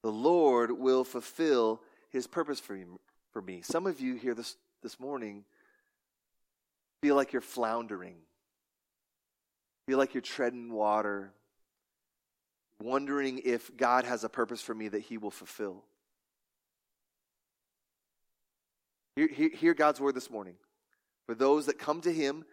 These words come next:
embrace their lowliness, embrace their neediness, come to him in humility, he will fulfill his purpose for you.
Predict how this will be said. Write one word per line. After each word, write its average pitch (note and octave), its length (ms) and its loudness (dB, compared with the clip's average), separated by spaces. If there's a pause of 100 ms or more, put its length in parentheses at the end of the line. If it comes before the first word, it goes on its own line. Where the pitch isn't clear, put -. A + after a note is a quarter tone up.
(180)
embrace B2 640 2
their C#3+ 200 4
lowliness, C3 540 2
embrace C3 500 -2
their D3 140 0
neediness, C3 540 -4
come D#3 200 -4
to D3+ 60 -2
him C#3 80 -4
in B2 80 -6
humility, B2 840 -2 (1600)
he E3+ 80 -4
will D#3+ 520 4 (920)
fulfill D#3+ 320 0
his D3 100 0
purpose F3+ 320 -4
for G2 140 -14
you. F2+ 160 -18